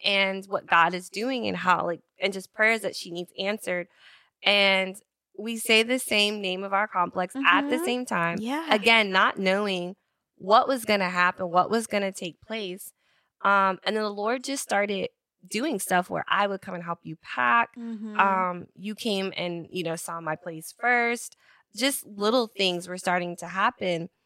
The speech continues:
Speaker 1: And then this podcast just got birthed out of just the conversations we would have through church and through small group. And like Isel said, because we live so close, we carpool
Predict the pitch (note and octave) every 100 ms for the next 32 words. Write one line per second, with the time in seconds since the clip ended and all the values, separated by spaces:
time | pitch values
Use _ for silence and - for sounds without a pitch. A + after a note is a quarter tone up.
0 | _ _ - G3 G3+ G3 G3 G3 F#3+ -
1 | - G#3 A3+ - _ _ _ _ _ -
2 | - G#3 B3+ - A#3+ E3+ F3 F#3+ F#3 F3+
3 | F3 _ F#3 G3 F3+ - - E3 F#3+ F#3+
4 | F3+ F3+ - F#3 F#3+ F#3 F3 F3+ F#3 G3+
5 | F#3 F3+ F3+ E3 E3 D#3+ E3+ - _ _
6 | _ _ - G3+ - G3 F3 F3 - F3
7 | F3 D#3 E3 - G#3 A3+ F#3 D#3 - F3
8 | F3 _ F#3+ F#3 G3+ G3+ F#3 G3 F#3 D#3+
9 | - A3+ A3+ G#3 F#3 F3 D#3+ A3 G3+ -
10 | E3+ - G3 G3+ - D#3 D#3